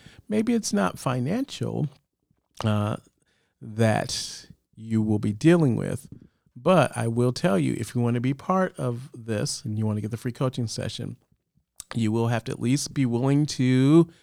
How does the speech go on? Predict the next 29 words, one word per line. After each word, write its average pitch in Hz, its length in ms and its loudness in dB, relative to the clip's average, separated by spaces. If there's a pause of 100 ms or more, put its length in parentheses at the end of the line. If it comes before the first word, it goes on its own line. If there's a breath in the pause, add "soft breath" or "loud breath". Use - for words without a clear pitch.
(460 soft breath)
give 127 140 2
up - 120 -2
part 123 180 6
of 123 80 4
your 123 160 -2
anonymity, 120 540 4
like 110 240 -4
your 113 60 -4
first 117 300 0
name. 107 180 -4
I - 80 -4
need 117 220 2
to 117 80 0
know 107 120 2
your 110 140 2
first 104 340 -2
name 98 220 -2
so - 120 -10
I 101 60 -4
can 101 140 -8
refer 104 300 -6
to - 200 -16 (120)
you 123 60 0
<laughs> - 0 -
by 104 180 -2
your, 62 220 -6 (440 loud breath)
your 135 80 -10
first 156 360 2
name. 117 340 -4